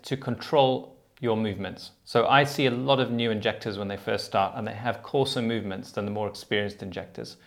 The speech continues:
So it's very important that you become very stable before the needle enters the skin. You want to make sure that your body is stable from your feet upwards. So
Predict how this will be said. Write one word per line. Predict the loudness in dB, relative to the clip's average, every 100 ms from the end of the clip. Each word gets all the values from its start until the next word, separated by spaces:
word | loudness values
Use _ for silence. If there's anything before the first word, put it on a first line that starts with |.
| -20 -20 -20 -20
So | 0 0
it's | 4
very | 8 8 6
important | 2 0 0 -2
that | -4
you | -2 -2
become | -4 -4 -2 -2 2
very | 6 6
stable | 4 4 4 4 0
before | -4 -6 -2 0
the | 0
needle | 0 0 -2
enters | -2 -4 -4 -8 -8
the | -12
skin. | -6 -4 -4 -6 -14 -18 -20 _
You | 2 4
want | 6
to |
make | 6 6
sure | 4 4 4
that | 2
your | 2 0 0 -4 -14 4
body | 6 8 4
is | 2
stable | 4 6 4 0
from | 0 0
your | -2
feet | -2 -4 -2 0
upwards. | 0 0 -4 -6 -14 _ _ _ -2
So | 0 0